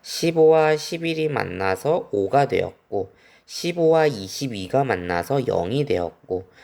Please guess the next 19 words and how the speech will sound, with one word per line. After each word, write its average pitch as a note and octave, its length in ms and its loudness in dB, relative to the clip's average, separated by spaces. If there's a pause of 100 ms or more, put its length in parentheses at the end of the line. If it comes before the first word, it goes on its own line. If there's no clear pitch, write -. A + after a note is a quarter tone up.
(220)
십오와 E3 600 0
삼십삼이 D#3+ 640 -4
만나서 G#2+ 920 -2
오가 G2 320 -2
되었다. F2 540 -6 (340)
오, F#2 420 2
영, D#3 400 0
오, E2+ 380 -2
영, C#3+ 400 -2
오, E2 420 -4
영, C#3+ 440 -2
오, D#2+ 420 -4
영. A2 240 0
이렇게 C3 220 0
자꾸 D#3 340 -6
돌아가는 D#3 500 2
거 D3+ 100 0
보니까 A2+ 480 -8
뭔가 F#2 360 -4